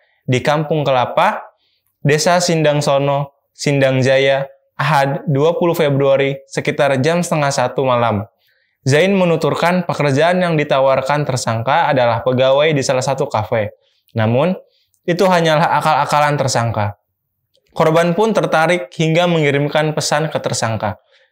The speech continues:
Kemudian, antara tersangka dan korban saling bertukar nomor ponsel, kata Zain. Keduanya kemudian bertemu di sekitar tempat kejadian perkara.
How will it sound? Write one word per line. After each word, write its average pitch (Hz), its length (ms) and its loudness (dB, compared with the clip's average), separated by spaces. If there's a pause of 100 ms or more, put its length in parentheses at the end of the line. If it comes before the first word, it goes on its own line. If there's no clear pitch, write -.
Kemudian, 123 640 0
antara 135 480 0
tersangka 147 640 -2
dan 135 240 -2
korban 135 400 0 (240)
saling 170 400 0
bertukar 147 400 -2
nomor 131 240 0
ponsel, 117 480 -2 (320)
kata 120 240 0
Zain. 110 400 -2 (560)
Keduanya 175 800 2
kemudian 151 640 2 (160)
bertemu 165 560 0
di 143 160 2
sekitar 156 560 -2
tempat 147 400 -2
kejadian 131 560 0
perkara. 110 480 -2